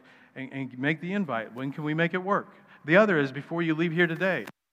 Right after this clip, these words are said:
stop by one of those orange cards. Now, the only way you get Chick-fil-A or Starbucks is if you're a guest, but you can still fill out an orange card. You can give it to the host team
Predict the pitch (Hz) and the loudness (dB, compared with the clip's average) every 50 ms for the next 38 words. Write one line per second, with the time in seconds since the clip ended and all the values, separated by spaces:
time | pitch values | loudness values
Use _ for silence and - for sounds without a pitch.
0 | _ _ _ _ - - - 151 147 - _ - 165 156 165 165 160 160 156 151 | _ _ _ _ -20 -2 2 2 2 2 _ -2 0 2 2 4 4 2 2 0
1 | 147 156 165 170 170 165 - - 185 180 170 143 117 104 127 139 135 135 139 143 | -4 -2 -2 -2 -2 -2 -4 0 2 4 4 2 0 -2 -6 -4 -4 -2 -2 -2
2 | 143 156 160 156 151 156 156 151 143 156 151 - - - 170 156 - - 160 156 | -2 0 -2 -2 0 0 -2 -2 -2 -6 -8 -8 -8 -6 -6 -6 -6 -6 -2 0
3 | 156 156 147 139 139 135 - 165 165 180 151 135 135 131 - 131 127 123 - 131 | 0 0 0 -2 -6 -4 0 0 0 2 0 -2 -4 -4 -8 -10 -10 -10 -8 -8
4 | 127 120 117 120 190 208 165 135 127 127 - - - 165 135 120 - - - - | -8 -8 -6 0 2 6 6 6 6 4 0 4 8 8 8 8 6 -4 -18 -20
5 | - - - 156 156 151 - - - 196 190 180 180 - 202 185 175 160 160 156 | -16 -10 -6 -6 -6 -6 -2 2 4 4 4 4 4 6 8 10 10 10 10 8
6 | 165 160 160 165 165 160 160 - 160 147 151 151 170 170 160 - - - - - | 4 4 6 6 4 4 4 -4 0 4 4 4 4 4 -2 -12 -18 -20 -6 -4
7 | 170 160 151 156 147 139 165 160 160 160 - 160 143 131 127 160 180 175 180 - | -4 -2 -2 -2 0 2 2 0 0 -2 -4 -4 -2 0 2 2 2 2 0 -6
8 | - 180 175 170 170 170 156 | -4 -2 -2 0 -2 -2 -4